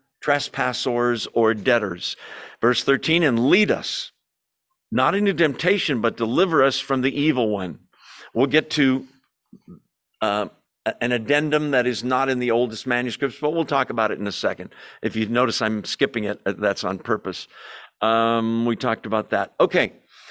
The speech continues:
so these are the three essential needs of man. And they are,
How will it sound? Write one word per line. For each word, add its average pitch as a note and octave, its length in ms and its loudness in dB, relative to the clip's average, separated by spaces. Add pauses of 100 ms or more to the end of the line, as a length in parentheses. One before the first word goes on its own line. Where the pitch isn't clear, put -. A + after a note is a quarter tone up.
(120)
so D#3+ 400 4
these G#3 380 0
are G#3 480 2 (1160)
the B2+ 100 2
three G3 560 0 (160)
essential D#3+ 840 -2 (100)
needs B2 840 -4 (680)
of A2 140 -2
man. F#2+ 380 -4 (1000)
And A#2+ 220 0
they C3+ 160 4
are, C3 540 2